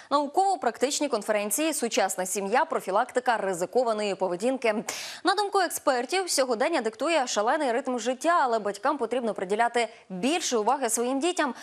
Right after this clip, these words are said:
аби убезпечити їх від проявів жорстокості та насилля. Як зазначила заступниця голови К М Д А Ганна Старостенко, у Києві має бути нульова терпимість до проявів насилля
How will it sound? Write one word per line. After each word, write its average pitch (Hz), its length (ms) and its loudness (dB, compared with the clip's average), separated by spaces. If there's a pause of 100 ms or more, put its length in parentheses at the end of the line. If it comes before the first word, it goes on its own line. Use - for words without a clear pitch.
(200)
аби 294 200 2
убезпечити 240 680 0
їх 269 280 -2
від 220 240 -2
проявів 226 460 0
жорстокості 196 680 -2
та 190 120 0
насилля. 233 460 0 (380)
Як 349 120 4
зазначила 359 580 2
заступниця 254 500 -2
голови 247 260 0
К 262 80 -2
М 262 140 0
Д 247 60 4
А 208 160 4
Ганна 202 280 0
Старостенко, 254 640 0
у 214 180 -2
Києві 269 440 0
має 208 240 2
бути 220 340 0 (180)
нульова 240 560 2
терпимість 220 560 -2
до 175 100 -2
проявів 202 420 0
насилля 202 460 0